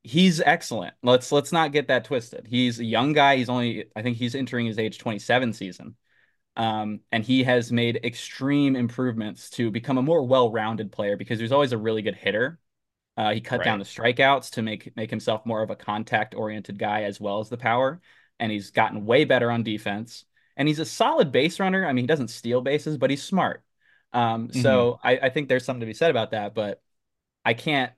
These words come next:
Speaker 1: bounce Jose Ramirez for Austin Riley at this point. Now, if Ramirez does have a, have a drop off at some point, then yeah, Austin Riley moves into that one spot because he's young and he's just continuing to, to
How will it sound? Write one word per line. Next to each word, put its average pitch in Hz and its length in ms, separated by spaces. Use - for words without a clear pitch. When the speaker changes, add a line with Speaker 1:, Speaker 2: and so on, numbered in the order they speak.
Speaker 1:
bounce 120 460
Jose 117 280
Ramirez 107 600
for 113 140
Austin 104 280
Riley 104 400
at 104 100
this - 180
point. 104 300
Now, 117 260
if 117 200
Ramirez 123 600
does 117 300
have 117 200
a, 110 260
have 113 220
a 110 80
drop 110 340
off 107 300
at 117 120
some 107 200
point, 101 340
then 117 100
yeah, 104 240
Austin 117 300
Riley 113 240
moves 110 280
into 107 120
that 101 180
one 127 200
spot 107 300
because 107 320
he's 107 240
young 113 380
and 104 220
he's 107 500
just 104 240
continuing 104 540
to, 104 300
to 101 180